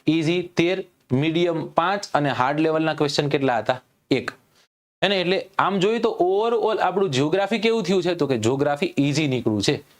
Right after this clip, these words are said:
કેવું નીકળ્યું છે? ઈઝી નીકળ્યું છે. આવું ને આવું બીજા વિષયની વાત કરી, જેમ કે કરંટ અફેર્સ, મનીષ સાહેબને પૂછ્યું કે સાહેબ શું છે? બોલો.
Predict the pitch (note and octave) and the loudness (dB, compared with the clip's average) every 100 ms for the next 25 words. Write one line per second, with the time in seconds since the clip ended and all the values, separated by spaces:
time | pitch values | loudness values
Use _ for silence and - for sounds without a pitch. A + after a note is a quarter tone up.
0 | _ F3+ G#3 G#3 F#3+ F3+ E3+ F#3 - D3 | _ -2 0 0 0 0 0 -2 0 0
1 | C3 B2+ A2 G#2 G2 F#2+ - _ _ _ | 0 0 -2 -2 -2 -4 -8 _ _ _
2 | _ - A#3 C4 A#3+ A#3+ G#3 G#3+ A3+ G#3 | _ -4 -2 0 0 0 0 0 0 0
3 | G#3+ G3+ F#3 F3+ F3 F3+ D#3+ E3+ E3+ E3 | 0 0 0 -2 0 0 0 0 0 0
4 | D#3+ F3 E3+ - F3+ - C#3+ E3+ G3 - | 0 2 -2 0 0 2 0 2 0 0
5 | F#3 F3+ E3 F3 F3+ F3 E3+ D#3 - E3 | 0 0 0 0 2 0 0 0 0 0
6 | D3 C#3+ C#3 G#2 | 0 0 0 -2